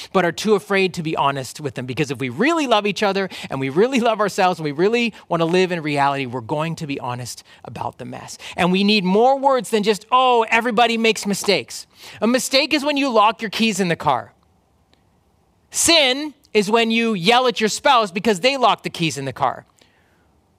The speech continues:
Sin is when you get in the car and drive somewhere and you're angry and cursing and frustrated and kind of, like, having a bit of road rage with the person who's driving eighty in the left lane 'cause everybody knows it's a hundred or more in the left lane. That's sin.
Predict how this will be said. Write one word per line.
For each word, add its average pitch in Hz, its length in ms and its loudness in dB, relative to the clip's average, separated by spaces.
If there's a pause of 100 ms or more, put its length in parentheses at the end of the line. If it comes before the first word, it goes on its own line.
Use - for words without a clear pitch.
(120)
Sin 320 340 2
is 247 100 0
when 269 120 0
you 247 80 0
get 277 200 2
in 285 120 0
the 254 60 0
car 233 280 4
and 220 100 0
drive 240 300 2
somewhere 220 420 2
and 214 120 0
you're 202 140 2
angry 247 440 2
and 220 100 -2
cursing 233 380 0
and 196 100 0
frustrated 240 640 0
and 202 160 -2
kind 220 220 2
of, 196 100 -2
like, 202 240 2 (400)
having 226 240 4
a 233 60 2
bit 240 120 4
of 233 80 2
road 277 220 2
rage 240 240 2
with 226 80 -2
the 226 80 0
person 226 300 0
who's 202 160 0
driving 208 460 2 (180)
eighty 262 300 4
in 220 60 2
the 208 100 2
left 208 180 2
lane 226 140 0
'cause 196 200 0
everybody 214 380 2
knows 254 360 2
it's 196 120 -2
a 196 60 2
hundred 214 380 0
or 247 120 2
more 269 420 2
in 190 200 -2
the 170 60 2
left 160 280 0
lane. 131 140 -2
That's 254 280 2
sin. 214 320 0